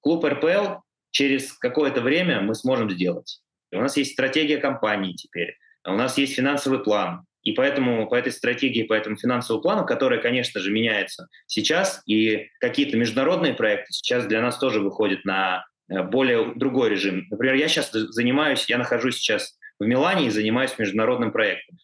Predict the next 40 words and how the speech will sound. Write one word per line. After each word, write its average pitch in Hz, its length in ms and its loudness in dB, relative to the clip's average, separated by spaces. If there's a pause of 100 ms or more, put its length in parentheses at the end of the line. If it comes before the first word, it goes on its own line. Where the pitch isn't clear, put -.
(120)
с, - 220 -4
э, 98 340 2
местной 113 320 0
командой. 92 520 -2 (220)
Ты 123 80 -4
говоришь 139 260 0
про 131 100 2
российский - 420 0
рынок, 101 340 -2
я 110 160 2
бы 117 80 2
вообще 127 240 0
не 127 120 0
говорил 110 320 0 (100)
только 98 240 0
про 95 140 -4
российский 95 440 -2
рынок, 90 460 -4
потому 107 240 0
что, 110 340 -2
например, 117 560 0 (340)
опыт 127 260 0
Витебска - 400 -2
показывает, 120 580 0
что - 200 -2
мы 127 100 2
разговариваем 123 560 2
на 117 80 -2
футбольном 135 460 0
языке, 98 540 -2
а 92 80 -4
не 104 140 0
на 110 140 2
русском. 98 380 -4 (340)
И 110 720 2
у 120 60 0
нашей 135 220 -2
компании 151 420 0
гораздо 123 340 2
больше 107 840 0